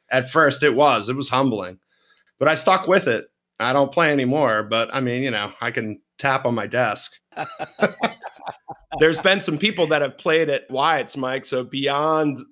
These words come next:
some of that foundation, like Kevin Scott,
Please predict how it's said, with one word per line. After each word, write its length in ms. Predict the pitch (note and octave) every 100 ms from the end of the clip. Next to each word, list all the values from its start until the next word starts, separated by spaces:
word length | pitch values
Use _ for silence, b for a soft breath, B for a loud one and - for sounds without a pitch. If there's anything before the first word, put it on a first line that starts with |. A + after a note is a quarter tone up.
| _
some 280 | - - D3+
of 40 | C#3
that 180 | A#2+
foundation, 640 | - C#3+ B2+ C#3+ D#3 C#3+ B2
like 200 | A2 -
Kevin 320 | D3 B2+ B2
Scott, 540 | - D3 C3+ C3+ C3